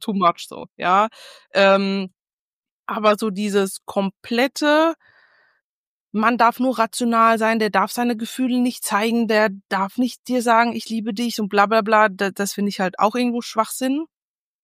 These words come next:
weil, wie gesagt, ich glaub, viele denken dann so, „Boah, wenn du dich zu arg der Frau öffnest und so, dann hat sie die Kontrolle.“ Nein, eine Frau, die dich respektiert, eine Frau, die sieht, du kannst mit deinen Emotionen umgehen,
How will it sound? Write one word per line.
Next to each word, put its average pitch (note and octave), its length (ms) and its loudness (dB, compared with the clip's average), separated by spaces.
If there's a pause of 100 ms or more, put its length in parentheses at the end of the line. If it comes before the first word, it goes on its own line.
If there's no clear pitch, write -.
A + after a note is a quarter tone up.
(320)
weil, G3 440 4 (480)
wie G3 140 -4
gesagt, F3+ 240 0
ich F#3+ 80 -14
glaub, F#3 140 2
viele G#3+ 260 0
denken G3+ 320 -2
dann F#3+ 140 2
so, F#3+ 160 0
„Boah, F#3 320 4
wenn G3 140 2
du F#3 60 -4
dich F#3 200 -6
zu - 160 -4
arg F#3 220 2
der G3 100 -2
Frau F3+ 260 0
öffnest A3 420 0
und G#3 80 0
so, G3+ 140 0
dann F3+ 180 0
hat F#3 160 -6
sie A3+ 120 -2
die A#3+ 100 0
Kontrolle.“ A#3 640 0
Nein, G3 300 2
eine F#3+ 100 0
Frau, G3+ 320 4
die F#3+ 160 -4
dich F#3+ 200 -6
respektiert, A#3 680 -2 (340)
eine G3 120 -2
Frau, G3+ 300 4
die G3 120 -4
sieht, G#3 240 -4
du G3+ 40 -8
kannst G3 280 -2
mit F#3+ 120 -2
deinen F#3 180 2
Emotionen F#3+ 480 -4
umgehen, C#4 520 2